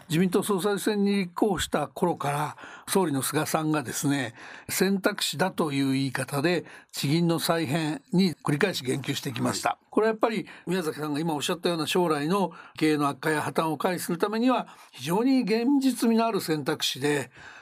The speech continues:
Speaker 1: まあ、できることなら今から手を打っていくべきだということなんだろうと思いますし、まあ、今週日銀や金融庁も相次いでそのための地方金融機関の支援策なんかを打ち出しています。そういう選択肢が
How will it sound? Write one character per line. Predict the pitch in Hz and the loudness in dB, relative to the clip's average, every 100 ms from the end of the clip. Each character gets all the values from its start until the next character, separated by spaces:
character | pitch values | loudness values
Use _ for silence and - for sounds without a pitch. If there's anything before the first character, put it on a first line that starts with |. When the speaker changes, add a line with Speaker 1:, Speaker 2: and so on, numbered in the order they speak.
| - | -6
Speaker 1:
ま | - | -2
あ、 | 160 | 0
で | 180 | 2
き | |
る | 220 | 2
こ | 208 | 2
と | 202 | 2
な | 226 | 0
ら | 202 | 0
今 | 190 180 | 0 0
か | 165 | -2
ら | |
手 | 147 170 | 0 0
を | 156 | 2
打 | |
っ | |
て | 147 151 | 2 0
い | |
く | 131 143 | 2 0
べ | 147 | 2
き | |
だ | 151 135 | 0 0
と | - - - - | -2 -4 -8 -2
い | 160 | 0
う | |
こ | 156 | 2
と | 160 | 2
な | 180 151 | 2 2
ん | |
だ | 139 | 0
ろ | 135 | -2
う | 120 | -4
と | 135 | 0
思 | 160 | 2
い | 180 | 2
ま | 170 | 0
す | - | 0
し、 | 220 190 - - - | 2 0 -2 -12 -2
ま | 202 | 0
あ、 | |
今 | 208 202 | 2 0
週 | 202 202 | 2 2
日 | 180 170 190 | 2 2 2
銀 | 190 | 2
や | 185 | 2
金 | 208 190 | 2 2
融 | 196 | 2
庁 | 151 165 | 2 2
も | 180 202 - - - | 4 0 -2 -10 -4
相 | 185 196 | 0 0
次 | 185 165 | 0 0
い | |
で | 143 | 0
そ | - 151 | 0 -2
の | |
た | 156 | 0
め | 170 190 | 0 0
の | 233 185 127 | 0 -2 -4
地 | 156 | -4
方 | 156 | -2
金 | 143 165 | -2 -4
融 | |
機 | - | -2
関 | 170 | 0
の | 196 | 0
支 | - | 0
援 | 180 160 | 0 0
策 | 156 151 | 0 0
な | 151 | -2
ん | |
か | 147 196 | 0 2
を | - | 0
打 | |
ち | - 131 | -4 -4
出 | 123 | -4
し | - | -4
て | 143 | -4
い | |
ま | 131 | -4
す。 | 135 135 123 - - - - - | -4 -6 -10 -14 -20 -20 -12 -4
そ | - 175 | 2 2
う | |
い | 202 | 4
う | 202 | 2
選 | 202 190 | 2 2
択 | 208 - | 0 0
肢 | 165 | -2
が | 143 165 156 | 0 0 -2